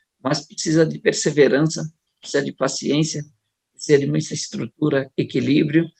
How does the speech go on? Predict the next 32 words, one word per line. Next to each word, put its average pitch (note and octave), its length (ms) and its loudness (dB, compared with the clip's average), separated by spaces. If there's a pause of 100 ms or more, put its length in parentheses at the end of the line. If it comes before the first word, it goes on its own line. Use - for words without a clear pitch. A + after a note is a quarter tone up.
(260)
e F3 380 2 (120)
um E3 140 2
grupo D3+ 560 6 (460)
que - 180 -20 (140)
trabalhe C3+ 500 2 (260)
coeso, C3 560 6 (240)
com B2+ 100 -2
o B2+ 60 -2
mesmo C3 320 2
pensamento, C3 640 -2 (100)
independente C#3 640 2
da C3 100 -2
religião. B2 540 -8 (380)
Peço C#3 240 -4
a C3 40 0
Deus C#3 280 0
que C3+ 180 -8
nos B2 200 -6
guie C#3 280 0
sempre D#3+ 400 -4 (160)
para C3 400 2 (340)
aquilo D3+ 480 0
que C#3+ 320 -2 (480)
é C3+ 60 6
o C#3 160 4
bem B2+ 300 0 (600)
para B2 220 2
nós, C#3+ 560 0
para - 160 -4
os A#2+ 100 -8
nossos B2 280 -6
familiares, C3+ 800 0